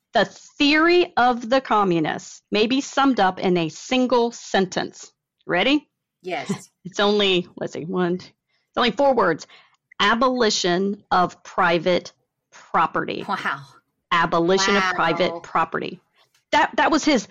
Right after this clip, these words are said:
Speaker 1: summary. So he's not talking about the utopia, even himself, as, like, the end goal that man would be somehow happy without classes. He's like,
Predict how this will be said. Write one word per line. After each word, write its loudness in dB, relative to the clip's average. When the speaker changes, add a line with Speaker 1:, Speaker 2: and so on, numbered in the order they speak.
Speaker 1:
summary. 0
So 2
he's 2
not 0
talking 2
about 0
the 0
utopia, 2
even 0
himself, 0
as, 0
like, -2
the -2
end 0
goal 2
that -4
man 0
would -2
be 0
somehow 0
happy -2
without 2
classes. -2
He's 2
like, 0